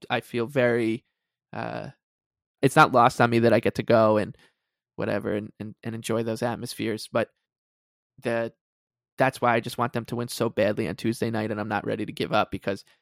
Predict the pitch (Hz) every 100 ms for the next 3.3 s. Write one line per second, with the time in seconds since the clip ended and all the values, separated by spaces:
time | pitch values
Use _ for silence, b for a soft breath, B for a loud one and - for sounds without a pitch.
0 | _ 117 135 131 127 127 123 123 120 127
1 | 123 120 123 113 120 117 113 123 123 127
2 | 127 131 127 127 113 113 - 117 113 110
3 | 110 104 107